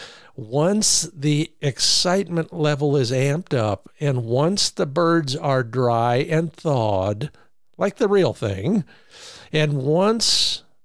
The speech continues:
he's had a few, he starts to tenderize them as he brings them back. So I'm experimenting. If you got any ideas on that, please let me know. But right now, what I'm figuring out is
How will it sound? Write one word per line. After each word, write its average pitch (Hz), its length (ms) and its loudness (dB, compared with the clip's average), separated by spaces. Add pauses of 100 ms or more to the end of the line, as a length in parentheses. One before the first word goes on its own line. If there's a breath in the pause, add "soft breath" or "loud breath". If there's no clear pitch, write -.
(320)
he's 170 340 0
had 190 360 0
a 156 80 2
few, 107 560 -4 (340)
he 143 200 -8
starts 160 560 0
to 180 120 -2
tenderize 123 800 0
them 117 180 -2
as 110 120 -4
he 127 100 -2
brings 123 520 -2
them 113 320 -2
back. 113 580 -8 (760 loud breath)
So - 140 0
I'm 233 140 2
experimenting. 165 640 2
If 143 140 -2
you 127 60 -2
got 147 180 2
any 143 160 0
ideas 139 360 2
on 131 200 0
that, 143 260 2
please 160 460 2
let 151 200 2
me 139 140 0
know. 139 240 2
But 131 120 0
right 175 280 2
now, 202 220 2
what 160 160 4
I'm 135 140 0
figuring 127 420 0
out 127 180 2
is 127 300 2